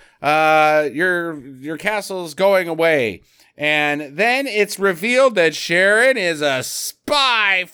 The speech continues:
for the mortgage guy. She was there to sabotage this whole thing, maybe, but at least spy and get back to her dad to say,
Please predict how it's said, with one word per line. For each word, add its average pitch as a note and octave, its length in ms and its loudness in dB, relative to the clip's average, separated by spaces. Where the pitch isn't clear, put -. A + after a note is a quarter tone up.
for F#3+ 180 -6
the F3+ 160 -2
mortgage A3 800 2
guy. D3+ 640 -2
She D4+ 400 -4
was F#3+ 300 0
there A3 320 2
to F#3 140 0
sabotage G#3+ 960 -2
this F3 180 -10
whole F3 220 2
thing, F3 480 -4
maybe, G#2+ 480 -6
but E3 240 -2
at D#3+ 160 -2
least A3 300 -6
spy F3 680 -2
and C3+ 160 -8
get D#3+ 240 -6
back F#3+ 340 -2
to F3+ 140 -12
her D3+ 120 -6
dad D#3+ 680 0
to D3 100 -14
say, C3+ 640 -2